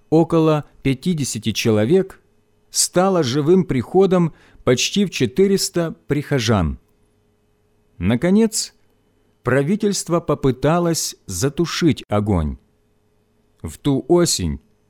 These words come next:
Васил поехал в Швейцарию на операцию,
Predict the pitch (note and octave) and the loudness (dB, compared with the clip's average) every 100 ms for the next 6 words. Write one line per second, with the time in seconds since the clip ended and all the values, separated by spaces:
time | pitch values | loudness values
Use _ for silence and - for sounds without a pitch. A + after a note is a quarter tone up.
0 | _ - D#2+ A#2+ - G3+ F#3 D3 D#3+ E3 | _ -8 -2 -2 0 -2 0 0 2 2
1 | - D3 C3 _ _ _ F2 - - A#2+ | 0 -2 -2 _ _ _ -10 -8 -2 -2
2 | A2+ - F#3 F#3 F3 C3 D3 D3 D#3+ C3+ | 0 0 2 2 4 4 2 0 0 2
3 | G2+ - - D2 C2 | 0 -2 -6 -8 -10